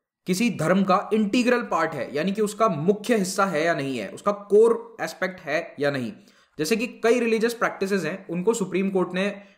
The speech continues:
आने वाले समय में ये माना कि ये धर्म में एसेंशियल नहीं है, ये जरूरी नहीं है,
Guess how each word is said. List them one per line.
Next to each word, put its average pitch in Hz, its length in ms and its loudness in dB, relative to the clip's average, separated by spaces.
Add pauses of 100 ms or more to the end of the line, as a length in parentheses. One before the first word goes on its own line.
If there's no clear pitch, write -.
(140)
आने 151 160 2
वाले 180 200 4
समय 156 260 -4
में 180 300 -6 (200)
ये 175 100 2
माना 175 240 0
कि 220 120 -6
ये 220 160 -2
धर्म 165 240 -2
में 202 140 0
एसेंशियल 160 420 -2
नहीं 196 200 2
है, 107 160 -4
ये 160 60 0
जरूरी 180 360 2
नहीं 147 220 -2
है, - 200 -12